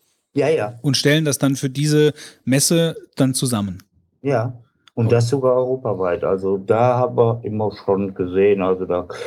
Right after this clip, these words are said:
Speaker 1: von Skandinavien bis Frankreich und, äh,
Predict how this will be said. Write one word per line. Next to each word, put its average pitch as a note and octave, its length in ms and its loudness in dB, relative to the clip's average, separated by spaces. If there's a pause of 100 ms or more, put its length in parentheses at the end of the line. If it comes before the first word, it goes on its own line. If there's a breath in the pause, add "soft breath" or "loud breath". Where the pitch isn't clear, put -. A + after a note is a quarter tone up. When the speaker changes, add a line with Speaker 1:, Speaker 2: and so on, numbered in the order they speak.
(120)
Speaker 1:
von D#3+ 180 4
Skandinavien F3 1000 0
bis C#3+ 260 -2
Frankreich D#3+ 680 0
und, C3+ 380 -4
äh, B2 100 0